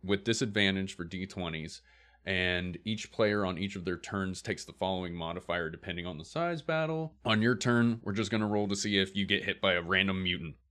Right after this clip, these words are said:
that's coming by. You could get bit, clawed, scratch. It just depends on which one I roll. Or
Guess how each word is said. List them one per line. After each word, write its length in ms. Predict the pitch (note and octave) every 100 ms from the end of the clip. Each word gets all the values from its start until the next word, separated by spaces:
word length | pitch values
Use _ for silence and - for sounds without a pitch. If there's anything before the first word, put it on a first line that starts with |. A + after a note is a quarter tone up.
| _ -
that's 180 | F#2+ -
coming 280 | G2+ F#2 F2
by. 140 | F2
You 120 | E2+
could 140 | - F#2+
get 200 | G2 -
bit, 220 | G#2 -
clawed, 360 | - G#2+ F#2 F2
scratch. 460 | - - F2+ E2+ F2
It 80 |
just 160 | F2+ F#2+
depends 340 | - G2+ F2+
on 140 | F#2 F2+
which 160 | F2 F2+
one 120 | D#2+
I 80 | D2+
roll. 340 | D2+ E2 D#2+ _ -
Or 240 | G2 G2